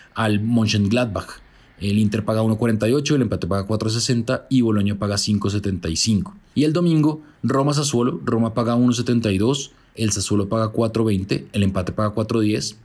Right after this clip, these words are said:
Udinese Atalanta, Udinese paga tres cuarenta y cinco, el empate paga tres cuarenta y cinco y Atalanta paga dos cero ocho, está alto. Y Sampdoria Milan, Sampdoria paga cuatro diez, el empate paga tres setenta y cinco y el Milan paga uno ochenta.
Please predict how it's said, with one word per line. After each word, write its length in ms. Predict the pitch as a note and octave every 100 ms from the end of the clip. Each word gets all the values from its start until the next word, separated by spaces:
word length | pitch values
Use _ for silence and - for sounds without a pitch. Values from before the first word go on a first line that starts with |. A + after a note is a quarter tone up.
| -
Udinese 440 | C#3+ C3 B2+ B2+
Atalanta, 500 | C3+ C3+ G#2+ G#2 - -
Udinese 320 | A2+ G#2 G#2
paga 220 | A#2 A2
tres 200 | A#2+ A2
cuarenta 260 | B2 A#2 G#2
y 60 |
cinco, 460 | - B2 - D3 -
el 120 | A#2 A2
empate 340 | G2 G#2 G2+
paga 240 | A2+ A2
tres 180 | A2+ A#2
cuarenta 300 | - A#2 A2+
y 60 | A2
cinco 340 | A#2 A#2 -
y 60 | A#2+
Atalanta 460 | G#2 G2 F#2 F#2+ G2+
paga 180 | G#2+
dos 160 | A2 G#2
cero 200 | B2 A2
ocho, 240 | G2 F#2+
está 220 | C3+ - F#2+
alto. 300 | F2+ - C#3+ - -
Y 340 | D3+ F3 F3 -
Sampdoria 640 | - A#2+ A#2 A#2+ A#2 A#2
Milan, 500 | B2+ D#3 B2 F2+ E2
Sampdoria 460 | - G2 G2 G2+ G#2
paga 200 | A#2 A2+
cuatro 340 | A2+ A#2 A2+
diez, 340 | A#2 D3+ E3+ -
el 120 | G#2
empate 280 | F#2+ F#2+ F#2+
paga 200 | G2+ G#2
tres 160 | A2 A2+
setenta 280 | C3 B2+
y 40 | C3+
cinco 380 | C#3+ C3+ B2 -
y 100 | A#2+
el 80 | G#2
Milan 320 | G2 F#2+ F#2+
paga 380 | G#2 G2+ G2+ - -
uno 320 | B2+ A#2+ A#2+
ochenta. 560 | A2+ - G#2+ F2+ -